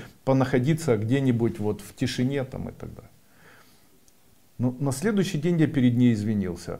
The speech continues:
Но я хочу вам сказать, этот человек был другим.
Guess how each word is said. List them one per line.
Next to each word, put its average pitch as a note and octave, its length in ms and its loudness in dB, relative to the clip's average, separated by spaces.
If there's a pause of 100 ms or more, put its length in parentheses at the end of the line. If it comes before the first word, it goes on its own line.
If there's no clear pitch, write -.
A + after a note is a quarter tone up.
(120)
Но B2+ 160 2
я C#3 160 4
хочу C3 300 -2
вам C3 160 2
сказать, D3+ 520 2
этот C3+ 300 0
человек C3 420 2
был A#2+ 220 2
другим. A#2 580 0